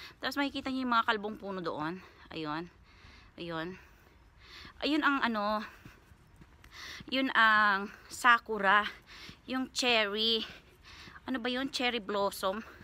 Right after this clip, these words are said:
<laughs> Yun yun. Oo. Na nagiging pink. Ganyan. Mm.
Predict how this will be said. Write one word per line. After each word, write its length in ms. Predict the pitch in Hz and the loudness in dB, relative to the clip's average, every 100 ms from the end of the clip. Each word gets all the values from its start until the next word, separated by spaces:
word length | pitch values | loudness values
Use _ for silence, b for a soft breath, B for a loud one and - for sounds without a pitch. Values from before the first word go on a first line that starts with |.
| B - B B B | B -20 B B B
<laughs> 1120 | B B B 220 - - 220 - - - - 254 | B B B -4 -2 -4 -4 -8 -10 -10 -4 2
Yun 240 | 269 262 | 4 6
yun. 240 | 247 226 214 - - B B B B | 6 4 2 -8 -20 B B B B
Oo. 480 | 202 165 185 208 208 B B B B - B B B B | -2 0 2 0 0 B B B B -20 B B B B
Na 100 | 208 | 0
nagiging 480 | 190 185 190 196 190 - | 0 -2 -4 -6 -6 -2
pink. 320 | 220 220 214 - - | 0 0 -2 -8 -6
Ganyan. 480 | 156 165 156 160 190 - B B B B B B | -4 -2 0 -2 -4 -8 B B B B B B
Mm. 320 | 180 175 165 | -6 -2 0